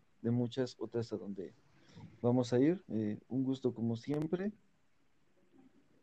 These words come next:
Eh, yo se-, me voy a despedir de la misma manera. Díganle a su madre que la queréis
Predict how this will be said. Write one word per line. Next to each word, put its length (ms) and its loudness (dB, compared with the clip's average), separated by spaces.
Eh, 460 4
yo 120 2
se-, 120 -4
me 120 0
voy 60 8
a 40 10
despedir 340 6
de 60 4
la 100 6
misma 260 4
manera. 460 2
Díganle 340 4
a 20 0
su 120 -4
madre 280 4
que 100 -2
la 160 2
queréis 680 0